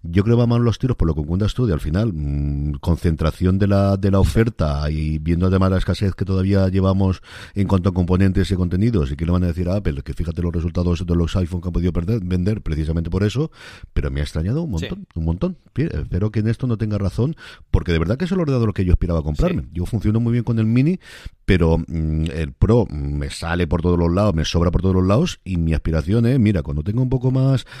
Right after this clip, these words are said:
Speaker 1: y consolide las cosas, y si tengo que comprarme otro ordenador de escritorio, que yo sigo siendo muy aficionados a ellos, posiblemente sea un Mac Studio antes que un iMac, sobre todo si los iMac son los que tenemos
Speaker 2: Claro,
Speaker 1: ahora.
Speaker 2: es que los, lo-, los iMac ahora mismo no son,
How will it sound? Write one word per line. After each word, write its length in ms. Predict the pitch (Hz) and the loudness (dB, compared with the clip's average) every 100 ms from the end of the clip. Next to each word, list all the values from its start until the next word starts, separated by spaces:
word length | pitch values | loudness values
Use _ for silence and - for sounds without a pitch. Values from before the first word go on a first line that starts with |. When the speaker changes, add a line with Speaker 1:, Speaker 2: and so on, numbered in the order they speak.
| - | -10
Speaker 1:
y 140 | 113 107 | -2 0
consolide 420 | 113 113 120 117 | 2 2 2 2
las 100 | 107 | 2
cosas, 400 | - 123 117 110 | 0 -2 0 -2
y 60 | 107 | -2
si 100 | 92 | -2
tengo 160 | 117 123 | 0 0
que 60 | |
comprarme 400 | 113 113 120 117 | 0 2 2 2
otro 240 | 113 110 107 | 2 2 0
ordenador 320 | 110 110 113 | 0 0 0
de 60 | |
escritorio, 420 | 110 110 104 110 98 | -2 -2 -2 0 0
que 80 | 101 | 0
yo 120 | 110 | 0
sigo 240 | - 101 | 0 -2
siendo 200 | 95 107 | 0 0
muy 120 | 104 104 | 0 0
aficionados 540 | 98 95 98 101 98 | 0 -2 0 0 0
a 80 | 101 | 0
ellos, 260 | 107 151 - - - - | 0 0 -2 -20 -16 -2
posiblemente 500 | - - 101 147 139 | -2 0 0 0 0
sea 160 | - | 0
un 100 | 98 | 0
Mac 180 | 87 85 | 0 -2
Studio 280 | 78 95 87 | -2 -2 0
antes 180 | 80 - | 0 -4
que 80 | 80 | -2
un 80 | |
iMac, 260 | 78 92 123 | 0 0 0
sobre 260 | - 71 69 | -6 -6 -4
todo 180 | 82 | -4
si 100 | 90 87 | -4 -4
los 120 | 85 | -4
iMac 200 | 85 90 | -4 -4
son 140 | - | -4
los 100 | 95 82 | -4 -4
que 60 | |
tenemos 200 | 80 78 | -4 -2
Speaker 2:
Claro, 140 | 131 135 | 0 0
Speaker 1:
ahora. 40 | |
Speaker 2:
es 80 | - | 0
que 100 | 123 | -4
los, 200 | 98 - 117 110 - - | -4 -8 -12 -12 -14 -12
lo-, 180 | 104 101 | -8 -8
los 220 | 104 101 | -8 -6
iMac 220 | 117 135 | -2 0
ahora 120 | 156 135 | 2 4
mismo 240 | 139 180 | 4 2
no 100 | 135 | 2
son, 480 | 110 120 110 98 - | 0 0 -2 -4 -10